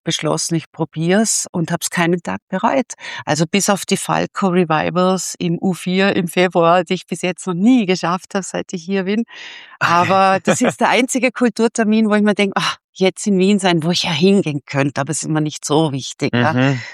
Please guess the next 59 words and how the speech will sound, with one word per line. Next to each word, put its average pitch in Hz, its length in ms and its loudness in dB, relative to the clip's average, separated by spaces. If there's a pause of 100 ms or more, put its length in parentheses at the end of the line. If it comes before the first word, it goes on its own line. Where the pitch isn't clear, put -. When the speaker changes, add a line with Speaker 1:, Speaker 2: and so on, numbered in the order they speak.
(100)
Speaker 1:
Ich - 200 -2
bin 240 200 4
oft - 320 0
in 240 160 4
Wien, 226 260 4
weil 196 200 2
jetzt 190 300 -2
meine 180 360 0
beiden 190 520 0
älteren 208 540 -4
Töchter 208 400 -8
ja 196 160 0
da - 100 -4
Speaker 2:
Schön. 107 160 0
Speaker 1:
sind. 110 240 -6 (120)
Speaker 2:
Sind 143 180 2
die 143 60 4
da 123 140 2
auch 143 100 2
schon 139 160 0
in 127 160 4
Wien 143 140 4
geboren 135 420 2
oder 170 200 2
hast 143 160 0
du 143 100 0
die 131 160 0
Kinder 131 280 2
erst 120 160 -2
später 117 360 0
in 113 60 2
Vorarlberg 107 460 0
bekommen? 113 320 0
Speaker 1:
Alle 220 200 2
drei 196 460 -2
sind 196 260 -2
in 196 160 4
Wien 185 260 2
geboren. 190 560 0
Speaker 2:
Okay. 220 240 0
Speaker 1:
Also 127 160 2
die 185 160 2
Jüngsten 196 400 2
waren 185 180 2
in 190 120 2
der 185 100 2
Volksschule 214 560 0
und 208 140 0
die - 100 -2
Älteste 202 420 -4
hat 202 120 -2
sowieso 208 280 -2
schon 196 200 2
studiert 202 520 0
und 196 180 2
ist - 300 0
schon 165 220 0
ausgezogen 165 720 0
gewesen. 165 400 0